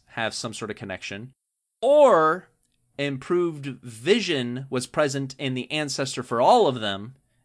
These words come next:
and then lost in microbats. Now, since we've moved them away from primates, a lot of these primate connections go away, but the question of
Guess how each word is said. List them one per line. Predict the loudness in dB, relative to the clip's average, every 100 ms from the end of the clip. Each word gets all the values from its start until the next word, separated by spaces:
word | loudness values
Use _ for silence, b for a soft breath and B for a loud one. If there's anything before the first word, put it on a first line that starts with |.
| -6
and | -4 -2
then | -2 -2 -4 0
lost | 2 2 0 -10 -12 -16 _ _
in | -10
microbats. | -6 -6 -6 -10 -12 -14 -16 -16 _ _ _ _ -2
Now, | 2
since | 2 2 0 0
we've | -4
moved | -2 -2
them | -2
away | -2 0
from | 0 -4
primates, | -4 -2 -2 -2 -6 -6 -2
a |
lot | 0 2 2
of | 0
these | -6 -6 -6 -6 -6 -8 -12 _
primate | -4 -2 -2 -4
connections | -4 -4 -6 -8
go | -4 0
away, | 0 0
but | -2 -6
the |
question | -6 0 0 0 -4 0
of | 2 2 -2